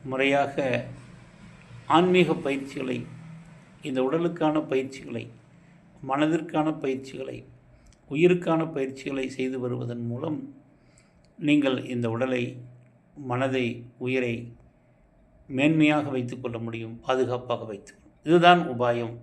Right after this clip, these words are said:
"உடம்பை வளர்க்கும் உபாயம் அறிந்தேன், உடம்பை வளர்த்தேன், உயிர் வளர்த்தேன்."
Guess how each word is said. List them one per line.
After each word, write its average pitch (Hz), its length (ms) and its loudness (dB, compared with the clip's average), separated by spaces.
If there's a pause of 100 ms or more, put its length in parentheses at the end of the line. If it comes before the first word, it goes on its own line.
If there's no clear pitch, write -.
(480)
"உடம்பை 127 320 -6
வளர்க்கும் 120 580 -6
உபாயம் 117 320 2
அறிந்தேன், 107 560 -8 (460)
உடம்பை 127 320 -2
வளர்த்தேன், 113 560 -8
உயிர் 143 280 -6
வளர்த்தேன்." - 520 -16